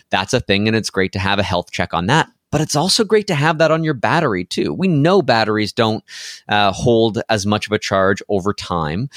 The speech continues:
uh, just like memory cards will wear out. And having your finger on the pulse of that,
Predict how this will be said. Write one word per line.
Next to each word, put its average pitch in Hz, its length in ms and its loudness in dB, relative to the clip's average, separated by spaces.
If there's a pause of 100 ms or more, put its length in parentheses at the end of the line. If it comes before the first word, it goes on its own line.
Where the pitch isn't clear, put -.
(260)
uh, 92 420 2 (140)
just 107 180 0
like - 160 -2
memory 92 280 0
cards 90 380 -2
will 82 200 -4
wear 80 200 -2
out. 113 220 2
And 95 160 -4
having 117 400 0 (180)
your 110 100 -2
finger 135 340 0
on 151 80 2
the 156 80 0
pulse 107 340 0
of 82 80 -8
that, 85 240 -2